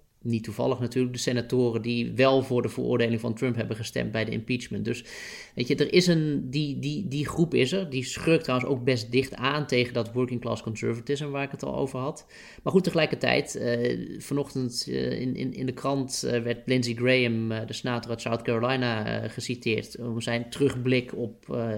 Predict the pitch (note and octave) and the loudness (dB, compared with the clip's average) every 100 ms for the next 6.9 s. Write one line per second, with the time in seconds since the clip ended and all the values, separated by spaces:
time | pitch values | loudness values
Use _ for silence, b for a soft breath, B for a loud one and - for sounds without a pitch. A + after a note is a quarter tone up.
0 | A2 A#2 B2 B2 B2 B2 B2 A#2+ - A2+ | -2 -2 -2 0 0 -2 -2 -2 -2 0
1 | A#2 A#2 B2+ B B B B B2 A2+ A#2 | 0 0 -4 B B B B -2 2 2
2 | A2+ B2+ C#3+ B2 A#2+ B2 B2+ A#2+ - A#2+ | 2 4 4 4 2 0 0 0 0 0
3 | B2 A#2+ A#2+ A#2 A#2+ A#2 A2+ D3 B2+ B2+ | 2 0 -2 0 0 0 0 -2 2 2
4 | A#2 A#2+ A#2 C#3 B2 G#2 - A#2+ A#2+ A#2 | 2 2 8 8 8 2 0 2 2 2
5 | A#2+ A#2+ - C#3 - A#2+ A#2 A#2+ C3 C3+ | 2 2 2 2 2 2 4 4 6 6
6 | B2 A#2+ B2 B2 A#2+ A2 A2 D#3 - | 4 -2 0 4 4 4 2 0 -2